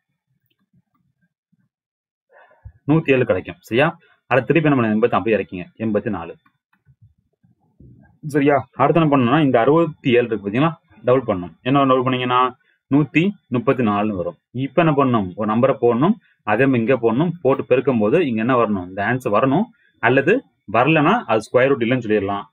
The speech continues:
வந்துச்சுன்னா அதான ஒரு ப்ரிஃபெக்ட் ஸ்கொயர்னு சொல்லிடலாம். என்ன ஆன்சர் வரும்? கண்டிப்பா ஒன் ஜீரோ செவன் எயிட் ஃபோர் வரும். சரியா? எதுக்கு வரும்னா எயிட் போட்டா வரும். சரியா? ஜீரோ ஆயிடுச்சா? நீ எயிட் போட்டலாமா? அப்ப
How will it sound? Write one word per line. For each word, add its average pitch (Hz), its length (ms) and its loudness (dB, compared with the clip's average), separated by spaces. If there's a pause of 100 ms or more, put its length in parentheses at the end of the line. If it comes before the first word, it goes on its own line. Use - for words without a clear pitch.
வந்துச்சுன்னா 143 440 -2
அதான 117 320 -2
ஒரு 110 180 -4
ப்ரிஃபெக்ட் 117 320 -2
ஸ்கொயர்னு 107 260 -2
சொல்லிடலாம். 85 400 -12
என்ன 127 160 0
ஆன்சர் 123 220 0
வரும்? 123 200 0 (260)
கண்டிப்பா 123 320 0 (440)
ஒன் 127 280 4
ஜீரோ 139 180 4 (340)
செவன் 123 340 2
எயிட் 120 180 -2
ஃபோர் 107 220 0
வரும். 87 200 -10 (760)
சரியா? 117 180 2 (420)
எதுக்கு 147 400 2
வரும்னா 127 300 2 (180)
எயிட் 127 300 -2
போட்டா 98 240 -2
வரும். 78 180 -14 (1400)
சரியா? 120 260 -4
ஜீரோ 127 180 2
ஆயிடுச்சா? 120 260 -2 (640)
நீ 120 140 -2
எயிட் 120 160 -2
போட்டலாமா? 123 340 2 (280)
அப்ப 104 100 -6